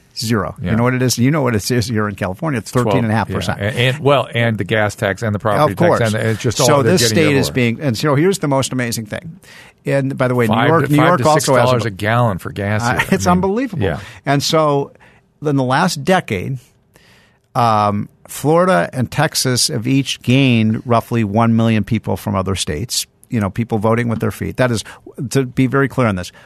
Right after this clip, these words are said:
Speaker 1: one million more Americans moved to Texas than moved out of Texas.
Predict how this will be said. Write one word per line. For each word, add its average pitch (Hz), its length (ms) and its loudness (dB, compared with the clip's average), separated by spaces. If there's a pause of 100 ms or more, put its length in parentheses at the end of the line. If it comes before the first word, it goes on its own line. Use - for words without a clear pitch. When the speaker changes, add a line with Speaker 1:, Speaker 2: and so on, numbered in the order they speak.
(160)
Speaker 1:
one 160 460 0
million 156 320 2
more 127 320 0
Americans 123 580 -2
moved 113 300 -4
to 117 140 4
Texas 123 480 -2
than 113 160 -2
moved 107 220 -4
out 117 140 2
of 101 100 -6
Texas. - 520 -8